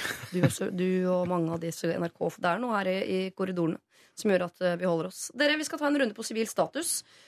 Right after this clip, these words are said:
Eh, jeg vil, eh, ha sivil status, jeg vil ha alder, hvor dere opprinnelig kommer fra, og om dere har et eller annet slags form for forbilde. Eh, hvem vil begynne?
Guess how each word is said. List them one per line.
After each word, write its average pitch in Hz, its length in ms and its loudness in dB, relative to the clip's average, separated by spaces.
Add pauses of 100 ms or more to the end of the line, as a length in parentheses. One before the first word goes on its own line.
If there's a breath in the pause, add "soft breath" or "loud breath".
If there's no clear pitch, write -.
(140)
Eh, 214 360 8
jeg 226 100 8
vil, 233 340 2
eh, 214 320 4
ha 214 160 4
sivil 208 240 -6
status, 185 340 -4
jeg 214 100 0
vil 196 80 0
ha - 80 0
alder, 190 440 2
hvor 220 140 4
dere 208 260 0
opprinnelig 196 340 2
kommer 165 260 -2
fra, 262 220 2
og 220 220 2
om 202 140 0
dere 214 120 -4
har 185 240 0
et 185 120 -6
eller 190 140 -4
annet - 160 -10
slags - 340 -4
form 180 220 4
for 190 120 -16
forbilde. 160 420 0 (800 soft breath)
Eh, 196 640 4
hvem 220 220 8
vil 233 140 2
begynne? 202 240 2